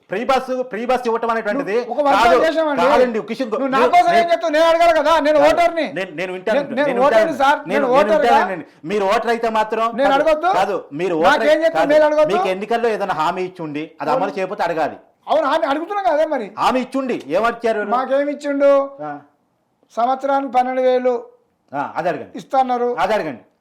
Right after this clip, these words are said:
Speaker 2: సంక్షేమ
Speaker 1: అది నేను
Speaker 2: బోర్డు
Speaker 1: కూడా
Speaker 2: ఇస్తాన్నాడు.
Speaker 1: అడుగుతున్నా. నేను కూడా
Speaker 2: సంక్షేమ బోర్డు
Speaker 1: అడుగుతున్నా.
Speaker 2: ఇస్తాన్నాడు.
Speaker 1: ఆ.
Speaker 2: సంక్షేమ బోర్డు ఇస్తాన్నాడు.
Speaker 1: ఉమ్, అది కూడా నేను కూడా అడుగుతున్నా.
Speaker 2: కానీ
Speaker 1: ఉమ్.
Speaker 2: ఈ సంవత్సరానికి పన్నెండు వేలు అనేది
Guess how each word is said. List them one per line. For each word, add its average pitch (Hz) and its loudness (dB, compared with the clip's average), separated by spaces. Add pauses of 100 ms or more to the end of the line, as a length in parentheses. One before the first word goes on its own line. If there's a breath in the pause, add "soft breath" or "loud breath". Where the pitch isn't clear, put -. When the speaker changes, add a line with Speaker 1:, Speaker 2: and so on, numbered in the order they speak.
(180)
Speaker 2:
సంక్షేమ 233 -4
Speaker 1:
అది 277 0
నేను - 6
Speaker 2:
బోర్డు 262 2
Speaker 1:
కూడా 262 4
Speaker 2:
ఇస్తాన్నాడు. 262 2
Speaker 1:
అడుగుతున్నా. - -4
నేను 254 0
కూడా 269 2
Speaker 2:
సంక్షేమ - -
బోర్డు 269 4
Speaker 1:
అడుగుతున్నా. 262 -2
Speaker 2:
ఇస్తాన్నాడు. 247 0
Speaker 1:
ఆ. 196 -2 (360)
Speaker 2:
సంక్షేమ 254 -2
బోర్డు 277 0
ఇస్తాన్నాడు. 247 -2
Speaker 1:
ఉమ్, 165 -4
అది 143 -4
కూడా 208 -4
నేను 214 -6
కూడా 196 -2
అడుగుతున్నా. - -6 (240)
Speaker 2:
కానీ 220 0 (220)
Speaker 1:
ఉమ్. - -16 (420)
Speaker 2:
ఈ 254 -10
సంవత్సరానికి 262 -2
పన్నెండు 240 -2
వేలు 233 -2
అనేది 226 -6